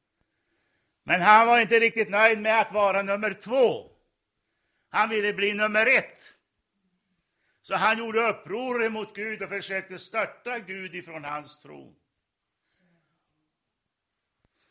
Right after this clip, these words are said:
Och han tog en tredjedel av änglaskaran med sig i detta uppror. Men han misslyckades,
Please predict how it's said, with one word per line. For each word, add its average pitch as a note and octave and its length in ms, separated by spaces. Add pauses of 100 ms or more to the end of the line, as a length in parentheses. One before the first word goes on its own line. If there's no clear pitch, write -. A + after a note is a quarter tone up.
(100)
Och C3 100
han D#3+ 240
tog D#3+ 280
en D#3+ 220
tredjedel D3+ 680
av C#3+ 180 (440)
änglaskaran C3 1080
med C3+ 260
sig - 240
i C3 120
detta A#2 340
uppror. A#2+ 640 (1700)
Men F3 180
han G3 280
misslyckades, E3+ 1120